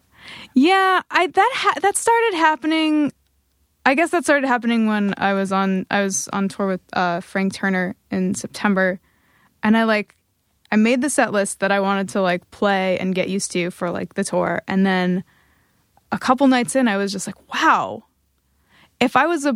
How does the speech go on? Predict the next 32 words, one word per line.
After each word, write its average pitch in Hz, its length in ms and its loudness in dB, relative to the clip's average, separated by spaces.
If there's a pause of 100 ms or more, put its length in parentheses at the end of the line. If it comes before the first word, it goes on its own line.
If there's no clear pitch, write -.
(100)
person 269 320 0
who 240 100 2
wasn't 208 380 0
me 190 240 0
listening 190 380 -2
to 185 100 -6
these, 185 340 -4
all 202 140 0
these 214 180 0
songs 208 300 0
in 190 80 -2
a 185 60 -2
row 185 260 0
for 226 140 -6
the 220 80 -2
first 233 240 -2
time, 247 240 2
I 269 60 0
would 294 120 0
be 202 100 2
like, 175 160 -2
'What 190 320 2
is 330 140 0
this 247 160 0
girl's 208 300 0
problem?' - 760 -2 (380)
Like, 185 420 -4 (720)
keep 240 240 -8
it 220 60 0
in 214 100 2
your 196 100 -2
pants." 202 540 -6